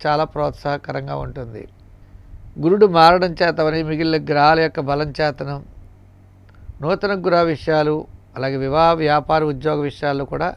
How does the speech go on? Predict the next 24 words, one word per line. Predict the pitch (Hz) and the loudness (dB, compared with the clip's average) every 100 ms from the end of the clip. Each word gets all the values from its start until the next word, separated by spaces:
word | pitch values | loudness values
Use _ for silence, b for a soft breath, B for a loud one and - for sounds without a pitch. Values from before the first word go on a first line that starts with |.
| - 135 | -12 -8
ఈ | 139 135 - | -6 -6 -10
వికారనామ | 127 123 151 151 143 147 | -14 -4 -4 -2 -4 -8
సంవత్సరం | - 143 139 - 151 | -10 -10 -10 -12 -12
చాలా | 143 135 | -8 -8
ప్రోత్సాహకరంగా | 139 - 143 135 143 139 143 139 139 | -8 -8 -10 -8 -8 -6 -8 -8 -8
ఉంటుందని | 139 127 139 139 | -10 -12 -14 -14
తెలియజేస్తూ | 143 147 160 175 180 214 226 B B B B - 135 | -10 -10 -8 -8 -8 -10 -10 B B B B -14 -6
మనం | 156 | -4
ఇంకా | 175 151 240 | -4 0 4
ఈ | 240 226 | 6 8
రాశి | 202 196 - | 6 6 4
వారికి | 180 160 | 0 2
అనుకూలంగా | 151 147 160 156 156 | -2 -2 -2 -2 -4
ఉండాలంటే | 143 151 151 143 135 156 | -2 0 0 -4 -4 -4
ఎక్కువగా | 139 - 156 170 196 - b b b | -6 -6 -4 -4 -4 -10 b b b
సుబ్రహ్మణ్య | - 160 190 220 226 214 | -8 -4 -2 -2 -2 -4
స్వామి | - 180 170 | -2 0 2
వారి | 165 156 | 2 0
యొక్క | - 143 | -2 -2
ఆరాధన | 139 147 143 139 131 | 0 0 -2 -6 -8
చేయండి. | 143 143 139 143 147 - b b b b | -6 -6 -6 -8 -10 -14 b b b b
అలాగే | - 190 | -4 2
అదృష్ట | 165 180 208 - 190 | 2 2 -2 -2 -4
సంఖ్య | - 170 147 | -2 -4 -2